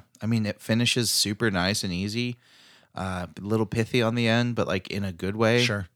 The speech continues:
Speaker 1: Yeah, there's, there's not a lot to, to detract from this beer right now.
Speaker 2: I'm gonna list a couple adjectives.
Speaker 1: Okay.
Speaker 2: Bitter.
Speaker 1: Yep.
Speaker 2: Bright.
Speaker 1: Yep.
Speaker 2: Aggressive.
Speaker 1: Mm-hmm.
Speaker 2: Uh, refreshing.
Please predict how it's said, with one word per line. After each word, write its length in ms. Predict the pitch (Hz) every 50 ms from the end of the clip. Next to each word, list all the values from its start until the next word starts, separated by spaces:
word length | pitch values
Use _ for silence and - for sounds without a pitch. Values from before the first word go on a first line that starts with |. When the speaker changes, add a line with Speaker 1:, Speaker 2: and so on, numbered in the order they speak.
| -
Speaker 1:
Yeah, 160 | 104 110 120 120
there's, 280 | 113 120 113 113 -
there's 300 | - 127 127 123 113 - 123
not 160 | 120 120 117
a 40 | 113
lot 280 | 113 113 113 92 - -
to, 400 | - 110 104 98 95 90 82 - _ _ _ _ _ _
to 120 | - - -
detract 500 | - 101 95 - - 98 82 87 - -
from 220 | - - 90 87
this 140 | 85 85 -
beer 220 | - - - - - -
right 120 | - -
now. 180 | - - - - _ _ - -
Speaker 2:
I'm 80 | - 120
gonna 100 | 123 120
list 160 | 120 113 -
a 40 | -
couple 200 | - 117 98 95
adjectives. 560 | 90 87 82 80 - - - 67 - - - - _ _ -
Speaker 1:
Okay. 180 | - 95 95 - - _ _ _ _ _ -
Speaker 2:
Bitter. 260 | 110 98 73 - - _ _ _ _ -
Speaker 1:
Yep. 220 | 87 110 - - _ _ _ _ -
Speaker 2:
Bright. 420 | 87 82 95 85 76 - - - - _ _ -
Speaker 1:
Yep. 200 | 113 131 - _ _ _ _ -
Speaker 2:
Aggressive. 640 | 78 76 - 90 101 107 - - 165 165 160 - - _ _ _ -
Speaker 1:
Mm-hmm. 240 | 90 85 87 107 139 - _ _ _ _ -
Speaker 2:
Uh, 200 | 85 85 82 80
refreshing. 520 | 80 85 - - 107 104 - - 165 170